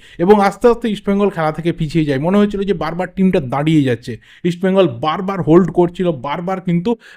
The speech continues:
ম্যাচ থেকে হারিয়ে যাচ্ছিল এবং মোহনবাগান সেখানে কিন্তু all out অ্যাটাকে যায়। একটা সেকেন্ডের জন্য মোহনবাগান অ্যাটাকটা কিন্তু বন্ধ করেনি। যে জায়গা থেকে জেসন কামিন্স গোল করেছে, পেত্রাতসের ফুল ক্রেডিট, ওই যে শটটা,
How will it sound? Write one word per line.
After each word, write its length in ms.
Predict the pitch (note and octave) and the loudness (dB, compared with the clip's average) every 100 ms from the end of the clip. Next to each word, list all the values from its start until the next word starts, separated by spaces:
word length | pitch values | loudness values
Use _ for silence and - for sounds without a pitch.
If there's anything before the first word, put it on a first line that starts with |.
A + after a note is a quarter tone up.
| D3+ | -8
ম্যাচ 260 | D#3+ E3 | -8 -8
থেকে 180 | - F3 | -6 -4
হারিয়ে 320 | D#3 C#3+ D#3+ | 0 2 4
যাচ্ছিল 260 | D#3 D3+ D3 | 2 0 -2
এবং 180 | C#3+ C3 | -2 -2
মোহনবাগান 560 | D3+ G#3 G#3 F#3 G3 | 2 2 2 2 0
সেখানে 340 | F3 D3+ E3 D#3+ | -2 -4 -4 -2
কিন্তু 200 | E3+ G3+ | -2 -2
all 360 | F#3 F#3+ G3 | -4 -4 -2
out 180 | F#3 F#3 | 0 -2
অ্যাটাকে 360 | D#3 C3+ C3+ B2+ | -2 0 0 0
যায়। 220 | A#2+ A2+ - - - _ - | 0 -4 -10 -20 -20 _ -6
একটা 440 | - - - - C4+ | -4 -4 -6 -2 0
সেকেন্ডের 640 | - E3+ F3+ A3+ A#3 G#3 | 4 2 4 2 2 2
জন্য 200 | G3 A3+ | 2 2
মোহনবাগান 500 | G3+ F3 F#3+ F#3 F#3 | 0 0 0 -2 -4
অ্যাটাকটা 440 | C#3+ C#3+ E3+ - D#3+ | -4 -6 -6 -6 -2
কিন্তু 260 | F3 F3 | 0 0
বন্ধ 320 | D3+ C3 C#3 D3+ | 0 2 2 2
করেনি। 720 | D3+ C3+ C#3 C3+ F3+ D3+ - - - | 2 0 0 2 2 0 -4 -20 -2
যে 220 | D3 B3 | 2 4
জায়গা 280 | G#3+ G#3 G3+ | 4 4 2
থেকে 220 | G#3 G3+ | 2 2
জেসন 300 | D3 D3+ F3 | 2 2 2
কামিন্স 300 | E3+ F3 D#3+ | 4 4 4
গোল 160 | D#3+ D#3+ | 4 2
করেছে, 320 | E3 D#3+ E3+ | 0 -4 -6
পেত্রাতসের 960 | - _ A3+ A3+ - A#3 A3 G#3+ G#3+ G3+ | -10 _ -2 -2 0 0 2 2 2 2
ফুল 280 | G3+ G3 | 4 4
ক্রেডিট, 400 | F3+ F3+ F3+ F3 - | 6 4 4 0 -4
ওই 300 | G#3+ B3+ B3 | -4 -2 -4
যে 180 | A#3+ A#3 | -4 -6
শটটা, 560 | - F3 - - B2 | -6 -8 -4 -2 -2